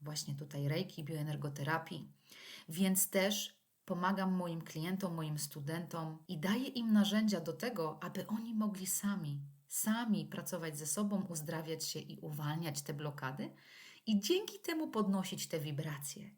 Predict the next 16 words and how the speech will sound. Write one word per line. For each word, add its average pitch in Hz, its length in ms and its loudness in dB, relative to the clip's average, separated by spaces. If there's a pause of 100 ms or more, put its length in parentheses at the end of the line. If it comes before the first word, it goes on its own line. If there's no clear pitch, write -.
i 170 120 -2
żyć 151 240 0
w 147 80 -6
zdrowiu, 180 640 2
żyć 143 220 -2
w - 60 -8
radości, 156 600 0
w 143 80 -2
spokoju, 180 520 -2
w 151 60 -8
harmonii, 156 600 2
w - 80 -10
obfitości - 1300 0
na 190 180 2
wszystkich - 540 -6
poziomach. 143 760 -2